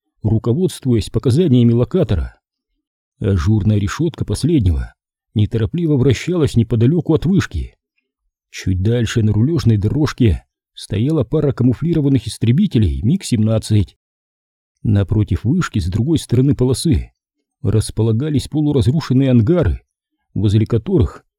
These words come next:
валялся остов сгоревшего вертолета. «Унылое местечко», — пробормотал Володя. «И не говори», —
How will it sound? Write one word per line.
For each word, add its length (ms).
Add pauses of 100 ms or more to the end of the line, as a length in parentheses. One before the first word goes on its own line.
(160)
валялся 520
остов 320
сгоревшего 520
вертолета. 720 (1040)
«Унылое 760
местечко», — 920 (320)
пробормотал 640
Володя. 480 (640)
«И 220
не 160
говори», — 800